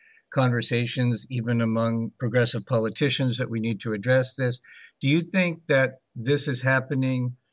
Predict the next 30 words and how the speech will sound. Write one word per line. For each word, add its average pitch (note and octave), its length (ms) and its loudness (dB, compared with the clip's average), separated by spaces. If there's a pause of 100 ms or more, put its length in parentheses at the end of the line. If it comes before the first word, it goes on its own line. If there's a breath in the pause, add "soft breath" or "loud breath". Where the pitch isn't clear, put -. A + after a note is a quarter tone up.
(640)
uh, A2+ 440 -2 (320)
primarily C3+ 600 4
just B2 280 -4
because B2+ 380 -2
there's A2+ 240 -4
an A#2 180 -4
increased C3 640 0
awareness A#2 640 0
happening, D#3 640 2
or B2+ 140 0
do B2 60 0
you B2 100 0
think C3+ 260 -2
it's A#2+ 180 -6
also, C3 520 0
this A#2 240 -6
is A#2+ 80 -10
happening A#2+ 400 0
because, A2+ 640 -2 (880)
um, A2 540 -2 (200)
the B2 140 2
number C3 540 4
of A2+ 200 -2
people C3+ 380 -2
being A#2 300 0
affected A#2+ 720 -2 (460)
by A#2+ 120 2
mental A#2 460 -2
health A2+ 260 -4
challenges, A2+ 800 -4